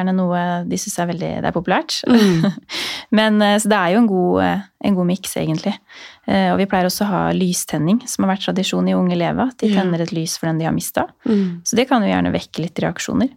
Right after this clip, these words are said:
Speaker 1: Eh, men også at man da senere på kvelden på en måte switcher litt om og faktisk har mer quiz og spill, og man skifter st-, eh, musikk også for å på en måte tydeliggjøre det skiftet.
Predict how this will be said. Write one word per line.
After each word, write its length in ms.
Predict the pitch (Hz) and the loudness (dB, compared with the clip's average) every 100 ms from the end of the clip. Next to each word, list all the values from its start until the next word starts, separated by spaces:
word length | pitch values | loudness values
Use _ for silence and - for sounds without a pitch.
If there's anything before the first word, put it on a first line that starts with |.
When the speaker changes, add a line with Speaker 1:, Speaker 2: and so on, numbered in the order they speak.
| _ | _
Speaker 1:
Eh, 500 | 202 196 190 190 - | 0 2 2 0 0
men 160 | 208 233 | 2 2
også 320 | 214 - 190 | 0 0 -2
at 180 | 190 - | -2 -2
man 140 | 202 | 0
da 280 | 196 175 170 | 0 0 -2
senere 380 | 190 208 180 156 | -2 -2 -2 -2
på 100 | 156 | -6
kvelden 400 | 180 165 151 165 | -4 -4 -2 -2
på 60 | 190 | 0
en 80 | 196 | 0
måte 220 | 185 180 | 0 -2
switcher 320 | 196 208 - | -4 -4 -4
litt 140 | 165 185 | -2 0
om 260 | 190 208 | 2 2
og 380 | - 185 185 180 | 2 2 2 0
faktisk 440 | - - 170 - - | -6 -8 -8 -6 -2
har 160 | 160 | -2
mer 220 | 165 160 156 180 | 0 0 -2 -4
quiz 240 | - 175 175 | -4 -4 -2
og 60 | |
spill, 340 | 180 170 165 160 | -4 -2 -2 -2
og 240 | 170 175 180 - - - - - | 0 -2 -2 -8 -16 -16 -18 -2
man 120 | 220 | 0
skifter 240 | 220 220 | 2 0
st-, 220 | 202 - - | 0 0 2
eh, 240 | 202 190 | 2 4
musikk 380 | 190 196 - - - | 2 0 -2 -6 -6
også 300 | - 220 233 | 0 0 0
for 140 | - 185 | 0 0
å 80 | |
på 60 | 180 | 2
en 100 | 180 | 0
måte 220 | 165 - | 0 -4
tydeliggjøre 480 | 170 190 175 - 139 | -4 -2 0 0 0
det 140 | 170 170 | -2 -2
skiftet. 500 | - 196 - 208 | -4 -4 -2 -2